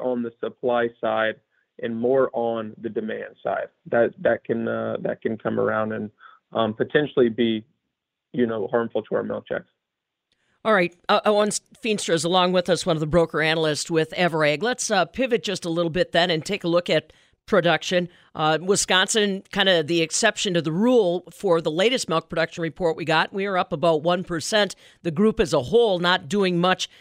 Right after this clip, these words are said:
Speaker 2: still flatlining it. Do we expect that anything's going to change through the fourth quarter of this year? And what's happening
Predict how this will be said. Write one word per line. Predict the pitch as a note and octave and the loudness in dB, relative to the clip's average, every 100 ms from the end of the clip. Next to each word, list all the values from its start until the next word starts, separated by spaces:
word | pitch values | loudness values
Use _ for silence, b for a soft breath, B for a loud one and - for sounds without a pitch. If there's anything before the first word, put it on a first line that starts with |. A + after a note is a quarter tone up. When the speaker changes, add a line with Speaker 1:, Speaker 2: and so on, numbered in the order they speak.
| b _ | b _
Speaker 2:
still | - - F#3 E3+ | -8 0 2 0
flatlining | - G#3+ A#3+ C4+ F3 D3+ C#3+ D3+ | 0 2 2 2 0 0 0 0
it. | D#3+ - b b | -2 -4 b b
Do | G3+ | 0
we | G3+ G3 | 4 4
expect | F#3 - - C4 - | 2 0 0 2 2
that | G#3 - | -2 0
anything's | B3 C4+ C4+ G#3 | 0 0 -2 0
going | B3 A#3 | 2 2
to | F3+ | 0
change | - A#3+ D4 A#3+ - - | 0 0 0 -4 -8 -8
through | G3+ C#4 | -2 0
the | D4 | 0
fourth | - B3+ A#3+ - | -2 0 0 0
quarter | C4+ C#4+ C#4+ | 0 2 2
of | B3+ | 0
this | C#4 - | -2 -4
year? | C#4+ C#4+ | 0 2
And | A3+ | 2
what's | C4+ | 0
happening | E4+ D4+ - C4+ | 0 0 0 0